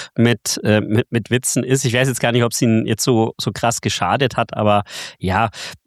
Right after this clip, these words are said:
Was ich positiv herausheben will, ist vor allem der Soundtrack. Und da war ich immer wieder überrascht. Ich meine, der Film hat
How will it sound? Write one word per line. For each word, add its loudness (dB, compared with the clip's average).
Was 0
ich 2
positiv 0
herausheben 0
will, 2
ist -2
vor 0
allem 4
der 2
Soundtrack. 0
Und 0
da 2
war 2
ich -4
immer 4
wieder 2
überrascht. 0
Ich 0
meine, 4
der 2
Film 2
hat -2